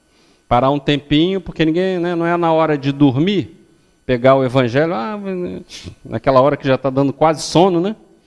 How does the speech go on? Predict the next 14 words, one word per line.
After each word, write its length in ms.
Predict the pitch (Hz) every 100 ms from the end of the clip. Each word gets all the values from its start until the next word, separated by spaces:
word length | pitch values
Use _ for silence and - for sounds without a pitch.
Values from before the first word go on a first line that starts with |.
| _ _ _
A 40 | -
pessoa 260 | 127 151
tá 140 | 139 -
quase 260 | 160 160
caindo, 480 | - 151 143 170 196
capota, 600 | - 160 - 156 170 170
o 20 |
livro 180 | 156 151
cai 140 | 156
pro 180 | 143 156
lado, 320 | 139 101 92
né? 200 | 110 156 151
Não. 320 | 131 101 87 _ _ _ _
Meditar 920 | 113 139 165 156 147 - 151 180 -